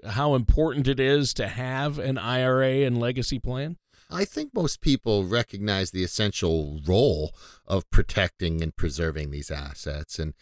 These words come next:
Speaker 2: and making sure they pass to their loved ones as planned. But, you know, at Compass, we certainly pride ourselves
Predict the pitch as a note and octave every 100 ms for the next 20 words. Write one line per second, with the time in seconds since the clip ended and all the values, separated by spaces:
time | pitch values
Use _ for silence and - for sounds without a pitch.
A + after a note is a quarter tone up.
0 | _ _ G2 G2+ G#2 F#2 F2 G#2+ F2+ E2+
1 | - _ - F#2+ F2+ - - - F#2+ D#2+
2 | D2 - F2+ F2 G2+ G2 G#2+ A#2+ C3 A#2+
3 | B2+ - C3+ C3 D#3 - - - - F2
4 | G#2+ - B2 A#2 B2 - E3 B2+ A2 G2+
5 | C#3 - C#3 B2 G#2+ G2+ - A2 G2+ G2
6 | - F#2 F2+